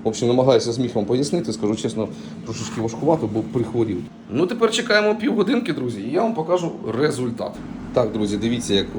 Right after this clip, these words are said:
включився процес приготування. Тобто, бачите, як все синхронно йде. Включився він якраз десь там за п'ятнадцять хвилин.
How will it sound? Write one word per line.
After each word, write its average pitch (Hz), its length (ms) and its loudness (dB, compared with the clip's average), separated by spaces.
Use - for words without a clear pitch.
включився 117 440 0
процес 104 440 2
приготування. 104 800 2
Тобто, 104 240 -4
бачите, 110 320 2
як - 80 -6
все - 100 -8
синхронно 104 480 -2
йде. 87 180 -4
Включився 196 380 2
він 151 60 6
якраз 147 280 4
десь 120 180 0
там 110 200 0
за 110 80 2
п'ятнадцять 120 400 -2
хвилин. 92 260 -2